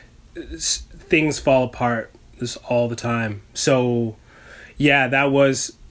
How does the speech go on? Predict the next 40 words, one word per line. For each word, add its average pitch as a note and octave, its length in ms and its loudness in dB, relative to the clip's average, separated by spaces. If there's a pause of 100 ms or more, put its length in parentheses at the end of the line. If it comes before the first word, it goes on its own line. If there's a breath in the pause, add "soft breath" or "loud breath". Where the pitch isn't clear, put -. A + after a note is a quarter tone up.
(160)
you D#3+ 120 0
know, C#3 120 0
fascinating C#3 640 2
to C3+ 100 -2
watch C#3 320 2
for C3 300 -4
us, D3+ 400 0 (140)
knowing C#3 520 4
how C3 180 0
the B2 80 -4
story A2+ 480 -2 (120)
ends E3 300 2
and, B2+ 200 -4
well, C3 320 0 (420 loud breath)
knowing D#3 540 2
how C3+ 260 0
his C3 140 -2
career C3+ 420 0 (320)
took C3+ 240 -2
off, C3 520 0 (1300 soft breath)
to D3 140 2
be D3 160 -4
like, C#3+ 200 -2
"What C#3+ 160 2
are C3+ 40 2
you B2+ 140 0
doing?" C3 500 2
But D3 160 4
obviously, C#3+ 640 0
and, F3 220 2
and F#3 100 4
especially F#3+ 420 2
at B2+ 120 0
that D3 200 2
time B2+ 220 -2
in A#2+ 60 -2
hip A#2+ 160 -8
hop, A#2 240 -4
'cause B2+ 160 -2
again, B2 440 0